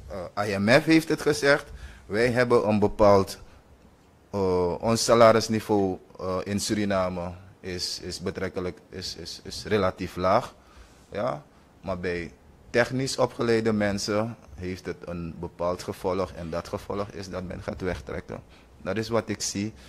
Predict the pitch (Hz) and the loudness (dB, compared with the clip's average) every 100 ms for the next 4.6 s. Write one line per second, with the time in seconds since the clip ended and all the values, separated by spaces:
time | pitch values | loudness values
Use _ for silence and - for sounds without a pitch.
0 | - - 92 85 78 104 110 120 117 - | -20 -10 -8 -6 2 4 6 4 0 -10
1 | 92 104 101 - 101 95 92 90 95 - | 0 0 0 0 2 4 2 0 -2 -8
2 | - 85 101 101 104 113 117 127 - - | -12 -2 2 4 4 4 0 -4 -20 -20
3 | _ _ _ - - 82 76 - _ - | _ _ _ -20 -20 -16 -16 -20 _ -18
4 | 95 92 101 113 120 - | -6 0 4 4 4 -2